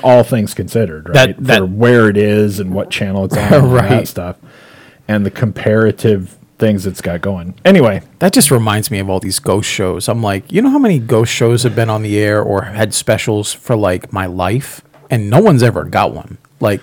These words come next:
Speaker 2: come on.
Speaker 1: No one's ever
Speaker 2: Give
Speaker 1: got
Speaker 2: up the
Speaker 1: a
Speaker 2: radio
Speaker 1: ghost.
Speaker 2: static. Put your, like, see in the dark glasses away and
Speaker 1: Right.
Speaker 2: admit
Speaker 1: Uh,
Speaker 2: it.
Speaker 1: but the Oak Island one is, like, a real thing long before
Speaker 2: Uh,
Speaker 1: the
Speaker 2: I,
Speaker 1: show
Speaker 2: I
Speaker 1: ever
Speaker 2: know.
Speaker 1: happened.
Speaker 2: Yep.
Speaker 1: That's a,
Speaker 2: Yep. It's
Speaker 1: a
Speaker 2: actually got a
Speaker 1: big
Speaker 2: really interesting
Speaker 1: time
Speaker 2: history. Yeah.
Speaker 1: production, right?
Speaker 2: Yeah.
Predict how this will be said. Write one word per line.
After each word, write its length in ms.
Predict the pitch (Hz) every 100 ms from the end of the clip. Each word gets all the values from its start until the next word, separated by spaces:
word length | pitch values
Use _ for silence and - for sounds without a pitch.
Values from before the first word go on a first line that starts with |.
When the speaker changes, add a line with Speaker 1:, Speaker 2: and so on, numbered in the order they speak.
| -
Speaker 2:
come 220 | - 208
on. 260 | 87 - 90
Speaker 1:
No 100 | 113
one's 180 | 117 104
ever 160 | 147
Speaker 2:
Give 140 | 131 160
Speaker 1:
got 100 | 233
Speaker 2:
up 60 |
the 60 | 208
Speaker 1:
a 40 |
Speaker 2:
radio 340 | 151 147 127 123
Speaker 1:
ghost. 140 | 120
Speaker 2:
static. 580 | - 117 110 110 113 -
Put 160 | 147 120
your, 260 | 110 165
like, 200 | 156 143 127 123
see 260 | - - 120
in 100 | 117
the 120 | 113 110 120 - -
dark 280 | 104 107 123
glasses 480 | 110 90 - 110 101
away 480 | 104 98 98 98
and 220 | 95 - 98 -
Speaker 1:
Right. 440 | 95 82 - - - -
Speaker 2:
admit 20 |
Speaker 1:
Uh, 520 | 120 120 120 120 117
Speaker 2:
it. 180 | 123 - _ _ _ -
Speaker 1:
but 160 | 185
the 80 | 202
Oak 260 | 220 262 -
Island 480 | 165 190 208 175 120
one 140 | 107
is, 120 | 104
like, 140 | 107 98
a 80 | 101
real 480 | 107 117 143 139
thing 640 | 117 131 131 95 95 90 95
long 380 | 110 123 131 120
before 240 | 104 -
Speaker 2:
Uh, 60 | 110
Speaker 1:
the 80 | 113
Speaker 2:
I, 200 | 110 117
Speaker 1:
show 380 | - 170 160 117
Speaker 2:
I 80 | 110
Speaker 1:
ever 40 |
Speaker 2:
know. 60 | 139
Speaker 1:
happened. 320 | 139 104 92 127
Speaker 2:
Yep. 320 | 185 - -
Speaker 1:
That's 260 | 95 -
a, 40 | 135
Speaker 2:
Yep. 280 | 147 110 135
It's 140 | 139
Speaker 1:
a 60 | 156
Speaker 2:
actually 240 | 156 175
got 100 | 135
a 40 | 170
Speaker 1:
big 120 | 156
Speaker 2:
really 160 | 147 131
interesting 420 | 143 113 - 123
Speaker 1:
time 60 | 117
Speaker 2:
history. 340 | 143 - 101
Yeah. 60 | 98
Speaker 1:
production, 540 | 104 120 - - 85
right? 80 | 90
Speaker 2:
Yeah. 240 | 104 92